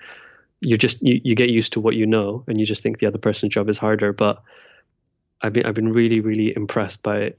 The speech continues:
all my nursing colleagues, um, how hard they're working, how hard they're trying, um, and just how brave they're being with all of this, because there are so many unknowns. There's that bit in your head that, you know, most likely everything will be fine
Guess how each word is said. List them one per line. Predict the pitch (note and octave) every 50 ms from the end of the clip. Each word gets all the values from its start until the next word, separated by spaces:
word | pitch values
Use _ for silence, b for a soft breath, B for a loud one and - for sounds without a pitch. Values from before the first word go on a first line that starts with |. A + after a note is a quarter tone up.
| _ -
all | - A2 G#2+
my | G#2 G#2 G#2
nursing | G#2 G#2+ G#2 - - A2+ G2+
colleagues, | - G#2 G2+ G#2 G#2 G#2 G2+ - - - -
um, | - G#2 G2+ G2+ G2+ G#2 G#2+ - -
how | - - G#2+ G#2
hard | G2+ - A2+ G#2+ G#2+ G#2+
they're | G#2 G#2
working, | G#2 G#2 G2+ - - - G2+
how | - G#2+ G2+
hard | G2+ G#2+ G#2 G2 G2
they're | A2 G#2
trying, | - - G#2 G2+ G2+ G2+ G#2 G#2 _ b b b b b b b b b b _ -
um, | G#2 G2 G2 G2 G2 G2 G#2 - - _ _ _ _ _
and | - G#2
just | G#2 G#2 -
how | B2 A#2
brave | A2+ A2+ G#2+ A2 G#2+
they're | A#2+ A2
being | A#2+ A#2 A#2
with | A#2+ A#2+ C3
all | B2+ B2+ C3+
of | C3+
this, | D3 C#3 - - -
because | - - - A2 - G#2 G#2
there | A2 G#2
are | G#2+ A2+ G#2+
so | - - - A#2 A2
many | G#2+ A2 G#2+ G#2 G#2+ G#2+ - -
unknowns. | A2+ G#2 G#2 G#2 A2+ A2 G#2 G2+ G#2 A2 - - b b b b b b b b b _ -
There's | A#2+ A2 G2+
that | A#2 A2+ A#2+
bit | A#2 B2+ A#2+
in | A#2 A2
your | G#2+ G2+
head | A2+ G#2 G#2+
that, | - - - _ _ _ - - _ - _ _ _ _ -
you | - - - - - C3
know, | A2 - -
most | C3 C3 C3+ C3 - -
likely | A#2 A2+ A#2 - A#2+ A2+
everything | G#2+ A2 - A2 - A2+ G#2+
will | G#2+ G#2
be | G#2 A2 G2+
fine | - - A2 G#2 G#2+ G#2+ G#2+